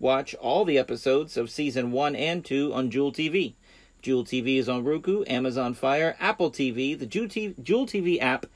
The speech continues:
and tons of other places. It's in over one hundred million households. All you have to do is look for it.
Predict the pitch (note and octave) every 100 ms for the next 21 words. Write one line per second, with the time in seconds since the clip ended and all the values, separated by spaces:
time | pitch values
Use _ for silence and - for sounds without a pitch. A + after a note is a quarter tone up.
0 | - - C3 C3+ - D3 C3+ C3 B2 -
1 | A2 G2+ F2+ F#2 - C3 D3+ D#3 C#3 C3
2 | C#3 C#3+ C#3+ C3 C3+ B2 C3+ C#3+ E3 F3
3 | F#3 - - _ _ _ - C3 C3+ C#3
4 | C3+ D3 C#3+ B2 - G#2 G2